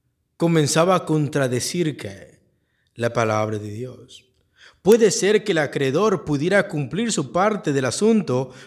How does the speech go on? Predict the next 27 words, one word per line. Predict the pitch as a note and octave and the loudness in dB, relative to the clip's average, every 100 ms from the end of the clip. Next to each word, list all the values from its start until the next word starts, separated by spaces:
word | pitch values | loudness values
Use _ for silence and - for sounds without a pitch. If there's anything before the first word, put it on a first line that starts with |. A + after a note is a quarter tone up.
| - | -4
pagando | D#3+ D3 E3 B3 C4 A#3 A3 | 0 0 2 2 2 4 2
una | F3+ A3 G#3 | 2 0 0
cantidad | F3+ D#3 C#3+ D#3+ G3 | -2 -4 -4 -2 -2
simbólica | - D#3+ C#3 G3 G#3 D#3+ | -2 -6 -2 -2 -2 -2
al | C3 | -4
templo | B2+ G#3 G3+ C3+ B2+ - - | -2 0 0 0 -2 -4 -6
y | D#3 | -2
guardándose | C#3 C3+ A#2 A2+ D3+ E3+ D#3 - | 2 2 2 2 2 4 2 2
el | A#2 | -2
resto | G#2+ C3 - - G2+ G2 _ _ _ _ _ _ _ _ | 0 -2 -2 -6 -14 -16 _ _ _ _ _ _ _ _
para | F#2+ F2 | -20 -16
sí. | - F3+ C3 F2 _ _ _ _ _ _ _ - | -14 -12 -14 -18 _ _ _ _ _ _ _ -2
O | C3+ | 0
sea, | B2+ F#3+ C3 A#2 F3 - | 4 4 4 0 -8 -14
si | - F3 | -8 -2
esta | F#3+ E3+ | 0 2
persona | D#3+ F#3 G3 G3+ | 2 4 4 4
no | E3 D#3+ E3+ A3 A#3+ | 4 4 4 6 6
me | G#3+ | 4
quiere | - G#3 F#3 | 0 0 2
pagar, | E3 D3+ G3 D3 D3+ G#3+ - _ _ _ _ _ _ _ | 0 0 0 0 -2 -12 -18 _ _ _ _ _ _ _
voy | D3+ | -4
a | E3 | -2
decir | C#3+ F#3+ | -2 -4
que | G3 | -2
es | F#3+ | -4
corbán | - F#3 C3 A#2+ F3 A3+ | -2 -2 -2 -4 -6 -12